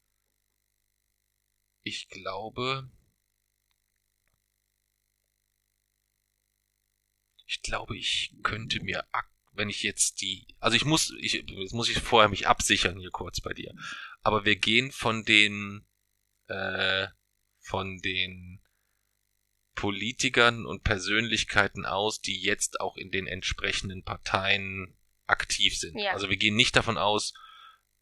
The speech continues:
Speaker 1: die Wunschpartei mit dem und dem Programm oder
Speaker 2: Nee.
Speaker 1: der und der Ausrichtung oder so, weil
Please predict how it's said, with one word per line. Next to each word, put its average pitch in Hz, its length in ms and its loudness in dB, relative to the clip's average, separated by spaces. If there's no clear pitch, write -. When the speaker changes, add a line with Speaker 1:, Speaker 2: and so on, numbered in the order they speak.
Speaker 1:
die 104 160 0
Wunschpartei 104 960 4
mit - 380 0
dem 110 180 4
und 104 120 -2
dem 101 140 2
Programm 101 540 -2
oder 202 180 2
Speaker 2:
Nee. 233 120 8
Speaker 1:
der 208 100 6
und 196 100 2
der 202 160 4
Ausrichtung - 560 0
oder - 140 -18
so, - 100 -10
weil 104 220 2